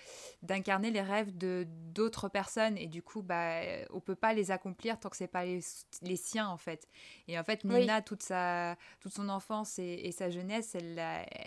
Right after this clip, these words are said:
Speaker 1: elle incarnait les rêves de sa communauté parce que c'était, voilà, la fille qui réussit,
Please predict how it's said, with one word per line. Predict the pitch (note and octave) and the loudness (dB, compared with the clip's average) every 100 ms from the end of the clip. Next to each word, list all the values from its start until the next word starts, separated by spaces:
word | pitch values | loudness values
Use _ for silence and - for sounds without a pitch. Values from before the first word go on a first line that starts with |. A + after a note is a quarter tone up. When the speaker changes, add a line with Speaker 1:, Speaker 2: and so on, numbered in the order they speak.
| - | -8
Speaker 1:
elle | F3+ F3 | -4 0
incarnait | F#3 - F#3+ F#3 G#3+ | 0 0 0 0 0
les | F#3+ | 0
rêves | E3+ F#3+ F#3+ | 0 -2 -2
de | |
sa | F#3+ F3+ | -4 -4
communauté | - F3+ F3 F3+ A#3+ A#3 | -4 -4 -4 -4 -2 -2
parce | A3 E3+ | -2 -8
que | - | -8
c'était, | E3 E3+ - | -6 -6 -4
voilà, | F#3+ F3+ F#3+ D#3+ D#3+ | -2 0 0 -2 -8
la | - F#3 F#3+ G#3 G#3+ G#3+ - - | -6 0 4 6 4 -2 -14 -20
fille | - - A3+ | -10 -2 0
qui | A3 - | 0 -4
réussit, | E3+ F#3+ G3+ - G3+ | -4 -4 -4 -4 -6